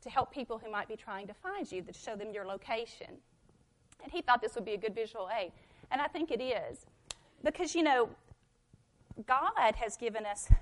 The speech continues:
a tool, thankfully, His Word, that acts for us like a compass or a mirror, right? Because just like a compass, God's Word will show us exactly where we are located, the,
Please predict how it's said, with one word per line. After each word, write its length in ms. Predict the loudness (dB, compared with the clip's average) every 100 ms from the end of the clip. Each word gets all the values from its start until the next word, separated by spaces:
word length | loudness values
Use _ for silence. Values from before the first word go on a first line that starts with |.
| 8
a 40 | -12
tool, 520 | -8 -4 -2 -2 -6 _ -20 _ 0
thankfully, 640 | 0 0 -6 -12 -10 -10 -14 _ _ _ _ -20 _ _ _ _ _ _
His 200 | -8 -6
Word, 560 | -2 0 2 2 -2 -10 _ _ -4
that 100 | 2
acts 280 | 2 0 -18 -18 _ _ 0
for 120 | 4
us 340 | 6 4 4
like 220 | 4 2
a 40 | -2
compass 680 | -4 -4 -4 -10 -10 -14 -14 -8
or 80 | -8
a 60 | -6
mirror, 400 | -8 -8 -8 -8
right? 360 | -10 -10 -14 -20 _ _ _ _ _ _
Because 220 | 6 6
just 200 | 6 0
like 220 | 2 2 0
a 40 |
compass, 560 | -2 -4 2 4 2 -2
God's 400 | 0 4 4 2
Word 320 | -4 -4 -4 -6
will 120 | -12
show 380 | -8 -6 -2 -2
us 420 | -2 -4 -10 -16 -18 -10
exactly 840 | -8 2 6 6 4 -6 -6 -6 -10 _ _ _ _ _
where 460 | 0 2 4 0 -2
we 200 | -4 -4
are 140 | -4
located, 680 | -2 -2 -4 -6 -8 -8 -12 -14 _ _ _ -16
the, 120 | -12